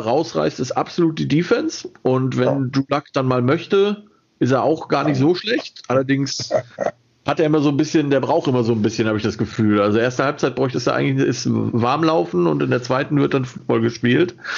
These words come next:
Speaker 1: Ähm,
Speaker 2: Der braucht ein Pregame.
Speaker 1: Ja,
Speaker 2: Vorm
Speaker 1: absolut.
Speaker 2: Game. <laughs>
Speaker 1: Absolut.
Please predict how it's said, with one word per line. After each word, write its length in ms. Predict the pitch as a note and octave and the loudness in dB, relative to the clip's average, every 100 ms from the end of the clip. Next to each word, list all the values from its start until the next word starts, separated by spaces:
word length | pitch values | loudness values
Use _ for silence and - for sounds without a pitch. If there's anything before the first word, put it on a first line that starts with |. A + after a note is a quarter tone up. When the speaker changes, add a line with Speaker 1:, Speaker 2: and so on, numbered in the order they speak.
| - - - - - - | -6 -4 -6 -10 -8 -2
Speaker 1:
Ähm, 460 | A#2 A#2 A#2+ A#2 A#2 | 0 2 0 0 -2
Speaker 2:
Der 100 | F#2+ | -2
braucht 380 | G2 G#2 - | 0 0 -2
ein 80 | F#2+ | -8
Pregame. 500 | - A#2+ G2+ G2 F#2 - _ _ - | -2 0 2 0 -2 -6 _ _ -2
Speaker 1:
Ja, 180 | C#3 D3 - - - | 0 0 0 -2 0
Speaker 2:
Vorm 180 | G#3+ - | 2 2
Speaker 1:
absolut. 400 | G#2 C3+ - - - | 2 2 -2 -8 -4
Speaker 2:
Game. 160 | C#3+ - B2 | -4 -4 -6
<laughs> 160 | - A#2+ | -4 -2
Speaker 1:
Absolut. 680 | C3 - C#3 B2+ C#3+ - | -2 -2 0 4 2 0